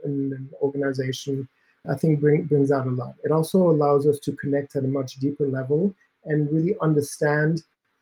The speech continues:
when somebody reacts a certain way, you understand the underlying reasons, uh, why,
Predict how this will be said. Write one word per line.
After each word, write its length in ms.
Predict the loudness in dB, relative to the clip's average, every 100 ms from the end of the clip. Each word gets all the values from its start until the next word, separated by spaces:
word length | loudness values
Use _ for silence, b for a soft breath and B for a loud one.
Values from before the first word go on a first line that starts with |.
| -6
when 280 | 0 2 2
somebody 720 | 0 -2 0 2 2 0 -2 _ _ _ _ _ -12 -2
reacts 540 | 2 4 2 -2 -2
a 80 | -2
certain 360 | -2 -4 -4
way, 320 | -6 -4 -6 -8 -8
you 120 | -6 -2
understand 520 | -2 -2 -2 -2 0
the 100 | 0
underlying 540 | 0 2 0 0 -2
reasons, 420 | 0 0 -2 -8 -10
uh, 140 | -10
why, 340 | -10 -8 -10